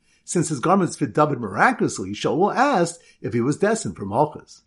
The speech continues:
And pointing me to the Gemara continues and relates that Doeg HaEdomi said to Shaul, "Before you ask whether David is fit for kingship or not,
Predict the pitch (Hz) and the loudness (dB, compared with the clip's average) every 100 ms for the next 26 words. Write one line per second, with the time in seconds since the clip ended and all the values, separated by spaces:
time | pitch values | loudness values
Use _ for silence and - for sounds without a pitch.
0 | - 151 262 254 180 147 165 269 - 175 | -12 2 2 4 0 0 0 0 0 -2
1 | - 214 147 151 165 156 147 117 151 220 | 0 0 2 0 2 2 0 0 2 2
2 | 220 139 180 131 120 151 117 104 214 226 | 2 0 -4 -2 0 0 0 -2 0 0
3 | 165 - 123 95 - - _ - - 135 | 0 -4 -6 -10 -18 -20 _ -18 -8 0
4 | 233 285 214 180 170 160 123 151 156 110 | 2 2 2 2 4 4 4 2 2 -2
5 | - 175 - 107 - - 320 - - 104 | -2 -2 -2 -8 -6 -2 0 0 -4 -4
6 | 82 - | -8 -16